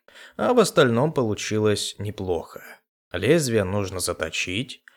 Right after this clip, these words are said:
на рукоять присобачить щёчки, а затем можно продавать или дарить. Впрочем, дарить его он вряд ли будет,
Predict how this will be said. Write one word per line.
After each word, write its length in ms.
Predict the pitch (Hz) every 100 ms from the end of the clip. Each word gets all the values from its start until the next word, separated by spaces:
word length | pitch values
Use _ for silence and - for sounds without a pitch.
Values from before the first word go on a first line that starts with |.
| _ -
на 120 | 98
рукоять 520 | 113 110 107 151 147
присобачить 760 | - 113 - 101 92 90 - 87
щёчки, 840 | - - 95 78 - - 139 135 _ - -
а 140 | 113
затем 400 | 143 151 165 214
можно 420 | 156 135 131 131
продавать 760 | 127 101 92 87 82 120 160 -
или 260 | - 90 90
дарить. 600 | 113 180 208 196 - - _ _ _ _
Впрочем, 760 | _ 104 196 208 196 180 120 - - -
дарить 400 | 143 190 254 247
его 220 | 208 196
он 160 | 190 156
вряд 340 | 165 160 -
ли 60 | 95
будет, 640 | 95 95 90 - -